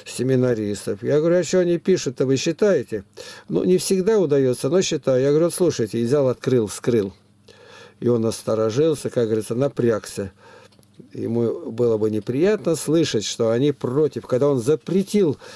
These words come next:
даже слова нигде не даёт сказать против нас там. А я, да, ну, там всё это про Потеряев-, Потеряевку написано, где и как, и какие у нас обычаи, какая строгость во всём. Ну,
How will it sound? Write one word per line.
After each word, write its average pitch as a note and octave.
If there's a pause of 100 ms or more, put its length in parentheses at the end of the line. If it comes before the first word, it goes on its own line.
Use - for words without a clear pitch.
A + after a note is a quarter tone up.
(100)
даже D3+
слова E3
нигде C3+
не B2+
даёт A#2+
сказать C#3+
против B2
нас G#2+
там. G2 (420)
А D3
я, D#3 (640)
да, -
ну, B2 (100)
там C3
всё C3
это A2+
про G#2+
Потеряев-, C#3+
Потеряевку C#3+
написано, C3+ (320)
где A#2+
и A#2
как, - (460)
и G#2+
какие B2
у A#2
нас A2
обычаи, C#3+
какая B2
строгость D3+
во C3
всём. A2+
Ну, B2